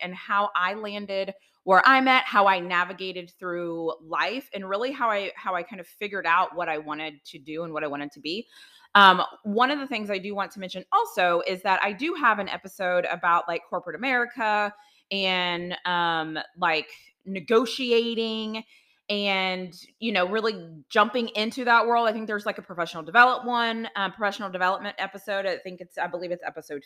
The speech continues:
fifty. And so there are times that I've talked a little bit in regards to this topic because I love all things organization.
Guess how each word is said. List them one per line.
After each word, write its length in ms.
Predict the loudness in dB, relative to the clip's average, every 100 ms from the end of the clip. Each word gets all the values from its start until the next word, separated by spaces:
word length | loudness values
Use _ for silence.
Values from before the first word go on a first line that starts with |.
| 4
fifty. 500 | 6 6 -4 -6 -8 -14 -20 -2 4
And 160 | 4
so 260 | 8 8 10
there 280 | 10 10 12
are 140 | 10 6
times 280 | 4 2 2 0
that 120 | -4
I've 120 | -4
talked 380 | -8 -4 -4 -4 -10
a 40 |
little 380 | -8 -4 -2 -2
bit 220 | -2 -2
in 140 | -4 -8
regards 580 | -4 -2 0 -2 -8 -16
to 160 | -12 -8
this 160 | -8
topic 360 | -4 -4 -4 -10
because 380 | -10 2 4 4 6
I 220 | 8 8
love 500 | 6 6 8 8 4 -2
all 160 | -4 -4
things 260 | -8 -12 -8
organization. 800 | -8 -8 -10 -10 -10 -10 -10